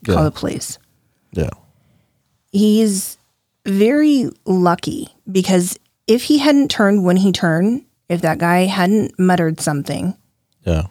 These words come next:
Speaker 1: and the owner heard it, he would have been shot in the back of his head. And who, who knows at that point if he would have survived.
Speaker 2: But he survived it?
Speaker 1: He survived.
Speaker 2: Wow.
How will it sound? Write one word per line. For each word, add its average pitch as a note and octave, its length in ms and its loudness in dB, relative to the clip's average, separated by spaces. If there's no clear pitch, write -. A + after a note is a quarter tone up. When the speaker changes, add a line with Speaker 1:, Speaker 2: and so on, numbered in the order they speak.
Speaker 1:
and E3 340 2
the E3 140 0
owner F3 260 2
heard G#3 240 2
it, D#3+ 260 -2
he G3+ 240 2
would G#3 160 2
have A#3+ 100 2
been C4 140 4
shot G3 360 2
in F3 120 2
the E3+ 60 2
back D#3+ 240 -4
of D#3+ 60 -4
his D#3+ 160 -2
head. - 240 -6
And D#3+ 340 -4
who, F3+ 280 0
who A#3+ 100 4
knows - 540 -2
at E3 120 -6
that D#3 180 -4
point - 340 -4
if E3+ 140 0
he F3 120 0
would D#3 120 2
have D3+ 100 0
survived. - 500 -8
Speaker 2:
But G#2 100 -2
he A2+ 100 4
survived G2 580 0
it? E3 260 0
Speaker 1:
He - 240 0
survived. D#3+ 600 -2
Speaker 2:
Wow. G#2 380 2